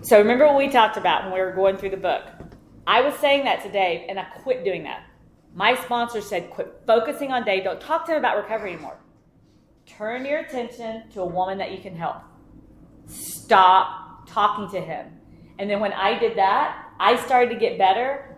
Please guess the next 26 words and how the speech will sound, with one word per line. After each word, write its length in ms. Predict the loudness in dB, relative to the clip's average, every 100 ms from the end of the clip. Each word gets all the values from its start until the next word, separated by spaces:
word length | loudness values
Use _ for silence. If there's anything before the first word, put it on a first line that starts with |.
| -4
I 220 | 0 0
started 240 | 0 -2 -2
to 60 | -2
get 180 | -4
more 160 | -2 -6
spiritually 640 | -6 -4 -4 -4 -6 -6
centered. 480 | -8 -14 -10 -4 -4 -2
I'm 160 | -4
like, 180 | -2 -6 -6 0
"Oh 140 | 2
my 120 | 2
God, 280 | 2 4 4
I 160 | 2 0
love 240 | 0 0 -2
this. 200 | -4 -2
I 80 |
love 320 | -2 0 0 2
watching 320 | 0 -4 -6
her 180 | -6 -6
come 140 | -4
alive. 380 | -2 0 0 0
I 120 | -2 0
love 220 | -2 -2
this. 100 | -4
I 100 | -4 -4
love." 240 | -4